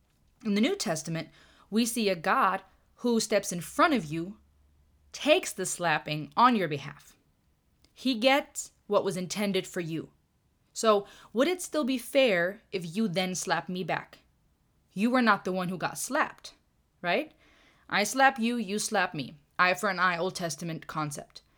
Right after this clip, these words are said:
New Testament, I'm trying to slap you. Jesus steps in front of you, takes the slap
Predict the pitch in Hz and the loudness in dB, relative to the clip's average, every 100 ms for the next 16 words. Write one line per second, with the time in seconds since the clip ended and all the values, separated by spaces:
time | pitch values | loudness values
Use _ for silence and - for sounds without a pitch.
0 | _ - 226 320 208 156 - 160 151 - | _ -2 -2 0 0 -2 -4 -8 -8 -10
1 | _ _ _ _ - 180 190 269 285 202 | _ _ _ _ -8 -4 6 6 6 2
2 | - 160 147 - 147 160 _ - 147 233 | -2 -4 -6 -8 -12 -12 _ -10 -2 0
3 | 302 208 - 170 160 160 147 147 147 147 | 2 0 -2 -6 -6 -8 -6 -6 -6 -6
4 | 156 156 _ - - 277 311 - 160 - | -8 -10 _ -12 0 0 0 -6 -10 -6
5 | 147 143 143 | -6 -6 -10